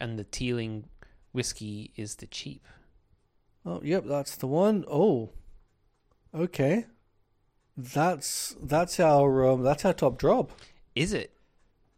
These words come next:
Speaker 2: It, it <laughs> is.
Speaker 1: What? That's the eighty dollar bottle?
Speaker 2: That's, that's the eighty dollar bottle.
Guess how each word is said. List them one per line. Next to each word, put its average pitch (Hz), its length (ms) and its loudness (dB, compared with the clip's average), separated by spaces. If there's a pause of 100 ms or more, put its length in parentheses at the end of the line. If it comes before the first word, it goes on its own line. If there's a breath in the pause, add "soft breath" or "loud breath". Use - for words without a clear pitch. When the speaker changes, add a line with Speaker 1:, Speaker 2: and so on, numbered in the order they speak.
(100)
Speaker 2:
It, 147 200 2
it 135 200 2
<laughs> - 420 2 (200)
is. - 500 4
Speaker 1:
What? 208 960 -6 (840 soft breath)
That's 151 240 -2
the - 240 -8
eighty 135 240 0
dollar 139 240 0
bottle? 120 540 -4
Speaker 2:
That's, 139 320 -2
that's 139 300 0
the 135 180 2
eighty 156 260 2
dollar 180 280 4
bottle. 113 480 -2